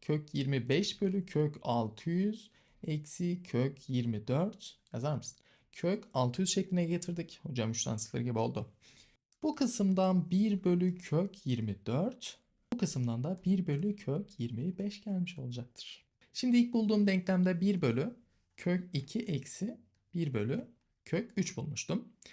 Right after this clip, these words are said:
İkinci denklemde de bir bölü kök üç eksi bir bölü kök dört buldum. Bıt bıt bıt gittim.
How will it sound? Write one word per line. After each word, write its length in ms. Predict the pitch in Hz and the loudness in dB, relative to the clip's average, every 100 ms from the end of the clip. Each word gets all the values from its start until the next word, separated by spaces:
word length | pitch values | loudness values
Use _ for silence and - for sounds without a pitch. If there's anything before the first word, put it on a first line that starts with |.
| - - | -12 -6
İkinci 380 | 127 185 202 - | 0 2 2 2
denklemde 480 | 202 185 185 180 | 2 2 2 4
de 260 | 180 180 180 | 4 2 0
bir 260 | 175 208 202 | 0 0 2
bölü 300 | 156 151 151 | 2 2 0
kök 380 | - 143 147 - | 0 -2 -2 -8
üç 360 | - 196 - - | -2 -2 -2 -2
eksi 560 | 143 127 - - 117 - | 0 0 -2 -6 -6 -4
bir 240 | 135 127 | -2 -2
bölü 260 | 107 98 - | -2 -4 -6
kök 440 | - 101 - _ | -6 -6 -6 _
dört 320 | 110 147 151 | -4 -4 -4
buldum. 340 | 180 160 156 170 | -6 -4 -4 -4
Bıt 160 | 208 208 | -6 -4
bıt 160 | 240 - | -6 -6
bıt 180 | 202 | -6
gittim. 500 | - 196 185 180 180 | -4 -2 0 0 -2